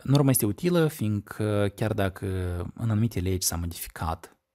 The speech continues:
din filială sau reprezentanță în sucursală, noi cred că avem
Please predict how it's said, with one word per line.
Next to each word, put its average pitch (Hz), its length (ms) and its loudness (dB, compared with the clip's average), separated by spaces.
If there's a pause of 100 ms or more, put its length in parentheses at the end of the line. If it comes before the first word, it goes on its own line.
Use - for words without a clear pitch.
(140)
din 107 240 0
filială 90 440 -2
sau 90 180 -2
reprezentanță 90 640 -4
în 90 60 -6
sucursală, 160 640 -2 (720)
noi 107 240 2
cred 107 200 0
că - 120 -2
avem 92 600 2